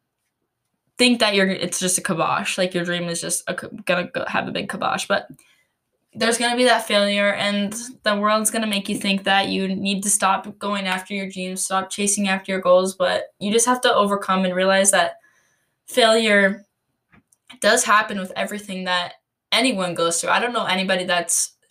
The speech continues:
sh-, not struggled with failure because it happens all the time. You know, like, I know many famous people that, like, fail all the time, and, but they're still, like,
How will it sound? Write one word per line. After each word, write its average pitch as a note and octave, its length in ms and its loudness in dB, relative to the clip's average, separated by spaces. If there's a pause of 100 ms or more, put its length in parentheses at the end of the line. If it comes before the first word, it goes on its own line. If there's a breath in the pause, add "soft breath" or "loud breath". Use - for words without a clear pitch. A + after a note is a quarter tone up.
(140)
sh-, - 300 -8
not F#3 320 4
struggled F#3 400 0
with F3 140 -2
failure F3 420 0
because E3+ 560 -4 (1080 soft breath)
it G#3 80 -2
happens B3+ 260 0
all G#3 140 6
the G3 60 2
time. F3+ 400 -2 (680)
You A#3+ 140 -6
know, A3+ 240 -2
like, G#3+ 280 0 (440 loud breath)
I A3+ 120 2
know B3 180 0
many A#3 180 -2
famous A3+ 300 -4
people A3 220 -4
that, G3 180 4
like, F#3+ 240 -4 (460 soft breath)
fail F#3+ 880 2 (760)
all G3+ 300 6
the F#3 120 -4
time, - 420 -8 (340)
and, F#3+ 520 -4
but G3 140 0
they're G3+ 140 0
still, A#3+ 460 -2
like, F#3 480 -4